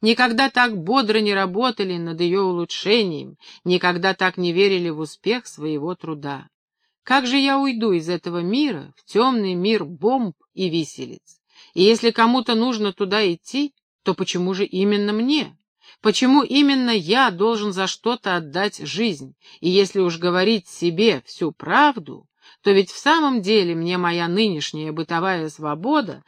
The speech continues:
дороже всякой другой, какой угодно другой.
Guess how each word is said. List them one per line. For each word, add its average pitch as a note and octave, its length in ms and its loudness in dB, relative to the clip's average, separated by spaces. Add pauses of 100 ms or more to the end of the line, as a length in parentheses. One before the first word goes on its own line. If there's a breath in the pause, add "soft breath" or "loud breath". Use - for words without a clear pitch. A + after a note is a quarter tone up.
(220 loud breath)
дороже F3 480 2
всякой F#3 480 -2
другой, E3 640 -4
какой A#3 460 -4
угодно C#3+ 540 -8
другой. C#3 580 -8